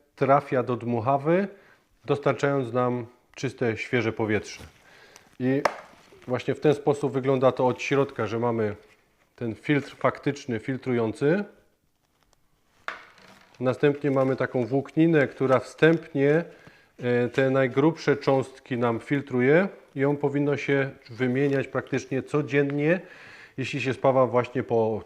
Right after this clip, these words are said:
osiem, dziesięć godzin, gdzieś tam może, e, co drugi, co trzeci dzień przy TIGU. Jeśli spawamy migiem lub elektrodą, dużo szlifujemy, to tutaj na tym filtrze z-, w stu procentach zauważymy. Za chwilkę pokażę filtr, k-,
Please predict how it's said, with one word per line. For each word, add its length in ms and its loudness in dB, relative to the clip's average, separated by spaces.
osiem, 400 -2
dziesięć 340 -4
godzin, 480 0
gdzieś 240 -2
tam 160 -2
może, 640 0
e, 1300 -12
co 140 -6
drugi, 280 -2
co 120 -2
trzeci 340 -6
dzień 200 -4
przy 180 -8
TIGU. 400 -4
Jeśli 240 -12
spawamy 380 -2
migiem 380 -2
lub 160 -2
elektrodą, 640 0
dużo 280 2
szlifujemy, 640 0
to 100 -6
tutaj 260 2
na 120 4
tym 160 -2
filtrze 640 -2
z-, 220 -12
w 60 -20
stu 240 -4
procentach 540 -2
zauważymy. 560 0
Za 100 -2
chwilkę 260 -8
pokażę 460 -4
filtr, 360 -6
k-, 80 -20